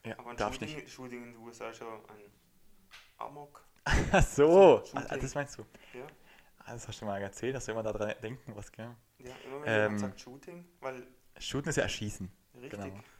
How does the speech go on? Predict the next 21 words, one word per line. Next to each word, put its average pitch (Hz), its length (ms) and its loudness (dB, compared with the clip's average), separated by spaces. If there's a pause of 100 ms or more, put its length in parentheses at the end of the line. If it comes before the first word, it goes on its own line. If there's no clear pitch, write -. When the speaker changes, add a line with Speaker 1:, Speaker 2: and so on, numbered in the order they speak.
Speaker 1:
Ja. - 120 -4 (1800)
Ja. 98 440 2 (1160)
Nee. 101 340 -6 (340)
Also 104 160 0
ich - 100 -2
hab's 113 140 0
auch 110 80 0
dann, 107 500 -4
ich - 120 -6
hab 104 80 -2
es 104 120 -8
auch 113 60 -12
damals 107 320 -4
tatsächlich 104 320 -8
nicht 101 140 -14
gesagt 107 300 -10
bei 131 80 -6
der 107 100 -8
Einreise. 104 420 -10 (1080)
Speaker 2:
Was? 190 840 2
Speaker 1:
Ja. 117 160 -2